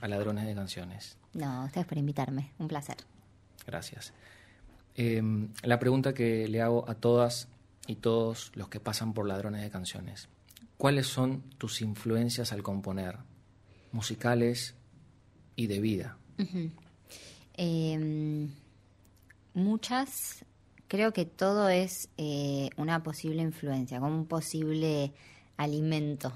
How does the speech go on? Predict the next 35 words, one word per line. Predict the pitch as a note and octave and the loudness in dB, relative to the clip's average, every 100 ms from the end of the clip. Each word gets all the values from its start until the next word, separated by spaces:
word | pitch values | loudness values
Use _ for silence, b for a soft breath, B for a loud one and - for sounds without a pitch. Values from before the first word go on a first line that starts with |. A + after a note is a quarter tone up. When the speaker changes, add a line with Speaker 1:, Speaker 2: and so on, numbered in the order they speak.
| - | -8
Speaker 2:
Viste | D3+ - D3+ | -10 -6 -4
que | C#3 | -4
dicen | D3 D#3 | -4 -4
que | B2 A#2+ | -4 -4
somos | D#3+ D#3+ D#3+ | -2 0 0
lo | C#3+ | -2
que | C3+ | -2
comemos. | C#3 C#3+ D#3+ F3+ A3 - B B B B B - | 0 0 2 2 0 -4 B B B B B -6
Eh, | D3+ D3 C#3+ | -2 0 2
al | C#3 C#3 | 2 4
arte | D3+ D#3+ D#3+ E3+ E3 D#3 C#3+ C#3+ | 4 4 0 2 2 2 2 0
o | C#3+ | 2
a | C#3+ | 2
la | C3+ | 2
composición, | C3+ C3 C#3 C#3 - E3 E3+ G3 - - - - | 0 -2 -4 -4 0 2 2 0 -6 -20 -12 -4
lo, | C#3+ C#3 B2+ | 0 0 0
de | C3 A#2+ | 0 -2
lo | A#2 | -2
que | B2+ | -2
sea, | D3+ E3 | 2 2
lo | D3+ | 2
veo | C#3 D3 | 2 2
de | C#3+ | 2
la | B2+ | 0
misma | C#3+ C#3+ | -2 -4
forma. | - - - C#3 - B B B B B B - - | -4 -8 -8 -12 -18 B B B B B B -14 -4
Eh, | D3 C#3 C3 B2+ A#2+ A#2+ A#2 - C#3 - - - | -2 0 0 0 0 -2 -2 -4 -8 -14 -20 -10
todo | - D#3+ D#3 | 0 4 4
puede | D3+ C#3+ | 2 0
ser | C#3+ C#3+ C#3 | 2 -2 -2
potencialmente | C#3+ C3+ C3 C#3+ C#3+ C#3+ C#3+ | -2 -2 0 0 2 2 2
volcado | B2+ B2+ C3+ C#3+ D3+ | 2 0 2 2 4
en | D3 | 2
una | D3 C#3 | 0 0
canción. | C3 C#3 - D#3+ E3+ F#3 | -2 -2 -2 2 2 2